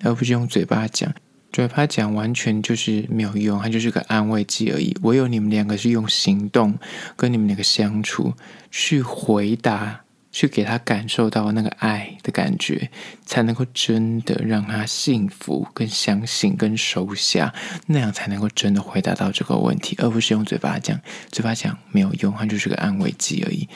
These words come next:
好啦，这就是今天关于说你应该了解，面对你爱不爱我这道万年的爱情提问，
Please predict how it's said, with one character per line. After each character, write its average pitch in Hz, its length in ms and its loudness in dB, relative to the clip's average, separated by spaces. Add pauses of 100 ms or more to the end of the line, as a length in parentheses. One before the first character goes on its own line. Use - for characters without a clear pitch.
(320)
好 135 120 0
啦， 127 300 2
这 143 100 2
就 139 80 4
是 143 140 2
今 131 260 0
天 131 140 2
关 127 200 2
于 117 60 0
说 113 420 0
你 113 140 0
应 110 80 0
该 117 160 2
了 107 300 0
解， - 280 -2
面 120 200 0
对 113 240 0 (380)
你 113 120 4
爱 120 160 4
不 110 80 2
爱 110 180 2
我 101 160 -2
这 - 160 2
道 104 360 2
万 117 280 2
年 104 280 -2
的 101 140 2
爱 107 200 0
情 - 260 -4
提 - 220 -4
问， - 240 0